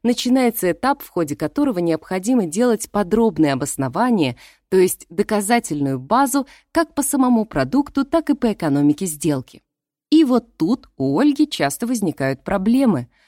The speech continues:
Она недостаточно внимательна к деталям, они ей неинтересны. В результате недоработок по доказательной базе значительная часть клиентов, у которых изначально возник интерес, отказывается от сотрудничества.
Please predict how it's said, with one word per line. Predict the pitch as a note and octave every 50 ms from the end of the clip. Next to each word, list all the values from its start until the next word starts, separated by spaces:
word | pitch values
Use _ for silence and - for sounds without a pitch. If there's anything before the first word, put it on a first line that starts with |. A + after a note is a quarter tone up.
| _ _ _ _ -
Она | C4 C#4 C#4+ D4 D#4+ D#4
недостаточно | D4 C#4+ C4+ A3 C4 B3+ - - - D4+ D#4 D#4 D#4 - - - C#4 C4 A#3
внимательна | A#3+ A#3+ A#3 A3 A3 A#3 A#3+ A#3+ - B3 A#3+ B3+ B3+
к | A3
деталям, | G#3+ B3+ C4 - _ C#4+ C#4 C4+ A#3+ F#3+ D3 B2 - - - - _ _
они | - F#3+ F3+ E3+ F3 F#3+ A#3 C4+ B3 -
ей | E3+ C#3
неинтересны. | C3+ C#3 D#3 F3 F#3 F3+ - - G#3+ G#3+ A3 A#3+ A#3+ - - - - - - _ _ _ _ _ _ _ -
В | F3+ F#3
результате | A3+ A#3+ G#3+ G#3+ A#3+ A3+ G#3 - D4 C#4+ C#4 - B3+
недоработок | B3 B3 B3 G#3+ F#3+ A#3 A3 A3+ A3+ F#3 E3 D#3+ C#3+ - C#3 - _
по | - D3+
доказательной | C3+ D#3+ - F3+ F3 - E3+ D3+ - - B2 B2+ C3+ C3
базе | C3+ A#3 C4+ B3+ A3+ C4+ B3 - - _ _ -
значительная | E3 F3 G3+ G3 A3 - - F#3 D3 - C#3+ C3 C3+ C#3 D#3
часть | - - G3+ F#3+ - - -
клиентов, | - A#3 B3+ C4 D4+ E4+ D#4+ - F3+ D#3 C#3+ - - -
у | F3+
которых | E3 F#3+ F3+ - F#3 F3+ G3 - -
изначально | A3 G3 A3+ A3 A3 - - F3+ C#3+ C3 C3+ D3
возник | C#3+ E3 E3 E3 D3 C#3+ D3 C#3 C3+ - _ _ -
интерес, | D3+ C#3+ A#2+ - - B2+ A#2+ E3+ C#4 D4+ - - - - - _ _ _ -
отказывается | G3+ G#3 - - - F3+ G#3 G3+ A#3 A#3+ C4 B3 A#3 - G3
от | E3+ E3 -
сотрудничества. | - F3+ D3+ - D3+ C#3+ C3+ A#2+ C3+ C3 - - C#3+ - - - C3+ C#3 D3